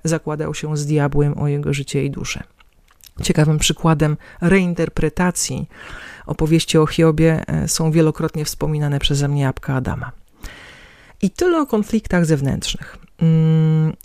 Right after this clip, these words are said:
one pokazują, wszystkie wyżej wymienione konflikty, że ich źródłem jest lub może być wszystko,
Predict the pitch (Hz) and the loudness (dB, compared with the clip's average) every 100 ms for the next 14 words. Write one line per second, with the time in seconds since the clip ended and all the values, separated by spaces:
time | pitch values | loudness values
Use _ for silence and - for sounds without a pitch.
0 | - 240 370 311 233 180 156 156 135 107 | -2 0 0 0 2 2 2 2 0 -2
1 | - - 220 - 185 175 175 165 165 151 | -4 -4 0 2 2 4 2 2 0 2
2 | 160 156 - 151 - 147 - 165 - 170 | 0 0 -2 -4 -4 -6 0 0 0 0
3 | 185 - 185 165 170 190 165 147 143 139 | 0 0 -2 0 0 -2 -2 -2 -2 0
4 | 170 208 - - 170 165 160 165 208 220 | 2 2 0 0 2 4 2 2 2 0
5 | 156 - - - 170 - - 160 | -2 -4 -4 -2 -2 -6 -8 -8